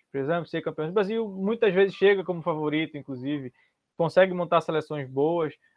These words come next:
agora, eu acho que, nessa Olimpíada, eu acho que o Brasil não era favorito, né? Porque tá em mudança de ciclo e tudo mais, jogadores extremamente novos chegando agora na seleção.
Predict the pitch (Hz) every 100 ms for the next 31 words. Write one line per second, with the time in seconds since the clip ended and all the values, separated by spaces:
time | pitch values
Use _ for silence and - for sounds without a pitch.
0 | - 185 202 285 269 269 - 202 220 247
1 | 294 302 226 240 240 233 226 220 254 220
2 | 196 208 190 127 - _ _ _ _ _
3 | 139 127 - 147 135 _ _ _ - 160
4 | 156 156 170 156 131 - 180 180 160 143
5 | 143 135 127 151 160 151 147 147 131 -
6 | _ _ _ 170 156 156 151 139 147 151
7 | 156 143 139 135 139 135 139 135 - 139